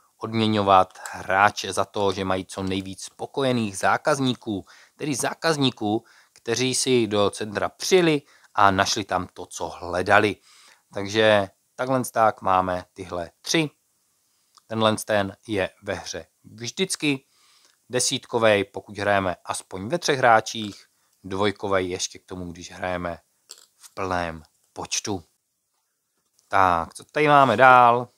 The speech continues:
Další atrakce. Že různé takovéhle patvary, které jak se můžou stavět na sebe, tak zároveň se můžou stavět i na ty části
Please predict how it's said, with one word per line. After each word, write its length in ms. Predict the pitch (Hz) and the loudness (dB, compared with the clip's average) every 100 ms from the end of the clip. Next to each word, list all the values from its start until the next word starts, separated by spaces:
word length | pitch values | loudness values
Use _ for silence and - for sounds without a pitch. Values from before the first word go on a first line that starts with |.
| _ _ _ _ _ | _ _ _ _ _
Další 480 | 104 107 120 - 117 | -2 4 4 2 -6
atrakce. 640 | 117 147 139 - 131 120 113 - - - - - - _ _ _ _ _ _ _ _ _ - - _ _ _ _ | 0 -2 0 2 4 4 0 -12 -20 -20 -20 -20 -20 _ _ _ _ _ _ _ _ _ -16 -16 _ _ _ _
Že 120 | 90 | -8
různé 300 | 98 101 104 | -6 -2 0
takovéhle 440 | 98 - 107 104 - _ | 0 0 0 0 -2 _
patvary, 580 | 92 - 120 113 110 101 | -10 -4 2 4 2 -4
které 360 | _ 101 98 | _ -4 0
jak 180 | 101 - | 0 -2
se 120 | - | -4
můžou 280 | 110 110 113 | -4 -2 -4
stavět 500 | - 113 104 87 _ _ _ _ _ - | -2 -2 0 -2 _ _ _ _ _ -12
na 320 | 95 107 143 | -6 2 2
sebe, 560 | - 143 131 127 117 120 _ _ _ _ _ _ _ _ _ | 4 0 4 6 6 4 _ _ _ _ _ _ _ _ _
tak 480 | - 107 101 101 - 107 101 - | 2 6 8 6 2 0 0 -4
zároveň 880 | 98 90 104 113 139 127 98 95 107 110 _ _ _ _ _ _ _ _ _ _ _ | -12 0 6 6 6 4 2 2 -4 -8 _ _ _ _ _ _ _ _ _ _ _
se 140 | - | -10
můžou 180 | 107 107 | -4 -4
stavět 420 | 101 104 101 101 | -4 -4 -2 -2
i 120 | - 104 | -4 -4
na 120 | 98 | -4
ty 320 | - 110 92 _ | -4 -8 -8 _
části 720 | - 92 98 - - 107 | -8 -2 -2 -2 -8 -10